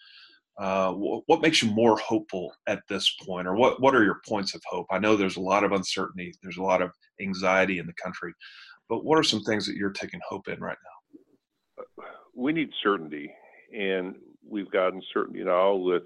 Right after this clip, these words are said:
Speaker 2: the signing of the Japanese trade agreement.
Speaker 1: Yep.
Speaker 2: Um, we have some certainty with the market facilitation payments, so that, again, is helping in a small
Speaker 1: Yep.
Speaker 2: way. Everything helps.
Speaker 1: Yep.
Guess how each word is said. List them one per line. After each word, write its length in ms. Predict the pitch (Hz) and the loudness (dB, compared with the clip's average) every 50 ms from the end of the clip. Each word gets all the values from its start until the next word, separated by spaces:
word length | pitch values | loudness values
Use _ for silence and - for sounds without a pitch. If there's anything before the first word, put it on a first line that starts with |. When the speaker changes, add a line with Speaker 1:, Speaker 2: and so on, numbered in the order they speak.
| - - | -6 -14
Speaker 2:
the 80 | 87 78 - - | -14 -12 -6 -2
signing 340 | 95 92 95 107 113 110 101 | -2 0 0 0 -2 -4 -6
of 80 | 87 | -8
the 60 | 80 76 | -10 -10
Japanese 540 | - - 87 85 85 - 90 92 95 90 - _ | -4 -2 -2 -2 -2 -4 -8 -8 -8 -10 -12 _
trade 240 | - 90 90 92 98 | -4 -2 -2 -2 -4
agreement. 400 | 95 92 98 104 113 135 180 233 _ _ _ _ _ _ _ _ _ - | -4 -8 -8 -6 -4 -6 -6 -8 _ _ _ _ _ _ _ _ _ -12
Speaker 1:
Yep. 160 | - 104 - - _ _ _ - | -10 -10 -10 -10 _ _ _ -6
Speaker 2:
Um, 400 | 98 87 85 85 85 85 85 82 _ _ _ _ _ _ _ _ _ _ _ | -2 -2 0 0 0 -2 -6 -10 _ _ _ _ _ _ _ _ _ _ _
we 160 | - 95 87 78 | -12 -10 -8 -4
have 180 | 85 82 80 78 - - | -2 -2 -4 -4 -8 -16
some 80 | 82 80 - | -14 -10 -4
certainty 400 | - 92 95 92 87 87 85 87 | -2 -2 -2 -2 -4 -4 -6 -6
with 220 | 98 87 90 87 - _ _ | -4 -2 -4 -4 -4 _ _
the 120 | - 90 85 | -8 -8 -2
market 260 | 87 87 87 - - - _ - | 0 0 0 0 -2 -12 _ -14
facilitation 640 | - - 110 101 - - 107 101 - - - 85 - _ _ _ - | -4 0 0 0 2 2 0 0 0 -2 -10 -14 -18 _ _ _ -2
payments, 340 | 104 92 90 101 131 123 - - | 0 0 2 0 -2 -4 -4 -4
so 80 | 101 87 | 0 2
that, 200 | 90 90 87 - - _ _ _ _ _ _ _ _ _ - | 4 4 4 2 -2 _ _ _ _ _ _ _ _ _ -16
again, 300 | 95 87 87 87 87 87 | -14 -8 -4 -4 -4 -2
is 140 | 85 82 82 - - - - _ _ _ _ _ _ _ _ _ _ _ _ _ _ _ _ _ _ _ _ _ _ _ _ _ _ _ _ _ - | -4 -6 -8 -10 -18 -20 -20 _ _ _ _ _ _ _ _ _ _ _ _ _ _ _ _ _ _ _ _ _ _ _ _ _ _ _ _ _ -2
helping 320 | 107 95 90 - 107 101 95 | 0 0 0 0 -2 -6 -4
in 80 | 92 | -4
a 140 | 87 85 92 95 - - | -4 -6 -6 -8 -12 -6
small 220 | - 98 92 92 | -2 0 2 2
Speaker 1:
Yep. 80 | 92 92 | 2 2
Speaker 2:
way. 160 | 92 92 92 87 80 98 | 2 2 0 0 -2 -4
Everything 420 | 92 90 90 - - 87 82 87 _ _ _ - | -4 -6 -6 -6 -6 -10 -10 -12 _ _ _ 2
helps. 260 | 131 110 92 90 - - - _ _ _ _ _ _ _ - | 4 4 4 2 0 -10 -20 _ _ _ _ _ _ _ -4
Speaker 1:
Yep. 180 | 98 98 - | -4 -4 -4